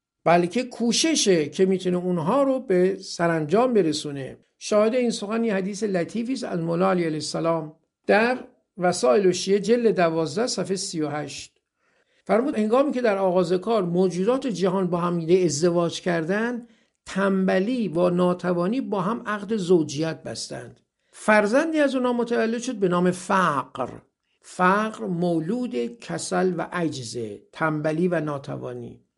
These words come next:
گاهی فقر و تنگدستی ملت نتیجه مستقیم ضعف‌ها و تنبلی‌های اوناست.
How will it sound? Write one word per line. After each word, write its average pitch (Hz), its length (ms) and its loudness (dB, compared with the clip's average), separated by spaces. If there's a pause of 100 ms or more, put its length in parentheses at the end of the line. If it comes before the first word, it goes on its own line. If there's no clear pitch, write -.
(200)
گاهی 202 260 6
فقر 196 380 -2
و 180 60 -2
تنگدستی 175 720 -2
ملت 190 340 2
نتیجه 190 400 -2
مستقیم 180 480 -4
ضعف‌ها 185 540 -2
و 185 100 2
تنبلی‌های 165 720 0
اوناست. 165 600 -4